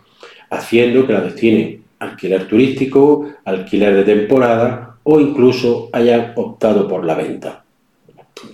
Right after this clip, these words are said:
Pero aparte de la disponibilidad de vivienda para alquiler, el gran problema es el precio de los alquileres, como he dicho,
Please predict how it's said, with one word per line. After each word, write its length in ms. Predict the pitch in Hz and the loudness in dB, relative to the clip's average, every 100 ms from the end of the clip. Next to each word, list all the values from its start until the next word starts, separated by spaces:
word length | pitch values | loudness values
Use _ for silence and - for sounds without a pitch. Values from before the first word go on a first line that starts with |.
| - | -2
Pero 220 | 131 113 | 2 2
aparte 480 | 104 143 160 - 101 | 2 2 0 0 2
de 100 | 104 | 2
la 80 | 98 | 2
disponibilidad 500 | 95 - 95 101 113 | 0 -4 -2 0 2
de 60 | |
vivienda 360 | 117 127 120 - | 2 2 0 -4
para 160 | - 113 | -4 -4
alquiler, 540 | 113 101 95 98 - - - _ | -4 -4 -4 -6 -10 -20 -20 _
el 140 | - 90 | -12 -4
gran 240 | 98 110 | -2 0
problema 420 | 117 117 117 - - | 2 2 2 0 -2
es 120 | 117 | -2
el 220 | 110 113 | -2 -2
precio 340 | 127 131 135 98 | 0 2 2 0
de 80 | |
los 160 | 92 - | -2 -4
alquileres, 600 | 82 - 78 - - - | -10 -10 -8 -8 -8 -10
como 200 | 101 95 | -6 -4
he 40 | 82 | -4
dicho, 340 | - - - | -8 -12 -14